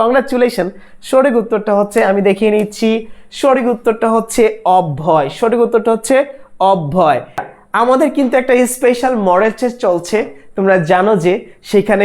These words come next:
Google Docs-এ তিন থেকে চার হাজার প্রশ্ন সলভ করবে, তুমি কত পেয়েছো, কোনটা ভুল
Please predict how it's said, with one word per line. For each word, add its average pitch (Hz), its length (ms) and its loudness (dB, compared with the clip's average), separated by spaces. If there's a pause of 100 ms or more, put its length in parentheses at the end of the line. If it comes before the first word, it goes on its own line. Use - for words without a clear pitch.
Google 185 280 4
Docs-এ 190 320 -2 (100)
তিন 196 100 2 (100)
থেকে 190 160 2
চার 190 180 0
হাজার 190 300 2
প্রশ্ন 196 300 -2
সলভ 190 280 0 (100)
করবে, 180 280 2 (380)
তুমি 202 160 2 (140)
কত 190 160 2 (140)
পেয়েছো, 190 460 2 (560)
কোনটা 202 320 2
ভুল 190 240 4